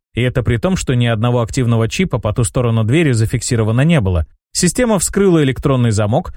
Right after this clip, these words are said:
и Михаил в сопровождении дронов вошёл в квартиру. Всё остальное Лариса видела уже своими глазами, ну а Кирилл выдвинулся к месту, как только получил от Сумракса адрес, и подоспел как раз вовремя, чтобы поймать беглеца. Он узнал его в лицо,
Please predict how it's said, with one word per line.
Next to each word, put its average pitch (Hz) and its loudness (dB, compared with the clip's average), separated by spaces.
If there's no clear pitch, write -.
и 131 -2
Михаил 185 2
в - -6
сопровождении 143 0
дронов 175 0
вошёл 113 -2
в - -8
квартиру. 123 -2
Всё 170 0
остальное 175 2
Лариса 151 0
видела 156 2
уже 139 2
своими 123 0
глазами, 131 0
ну 135 2
а 131 0
Кирилл 156 0
выдвинулся 127 2
к - -2
месту, 180 0
как 117 -4
только 196 0
получил 139 0
от 113 -2
Сумракса 147 0
адрес, 98 -4
и 208 0
подоспел 190 0
как 156 -2
раз 156 0
вовремя, 135 2
чтобы 127 -2
поймать 123 0
беглеца. 120 -2
Он 147 2
узнал 156 2
его 147 2
в 139 2
лицо, 139 0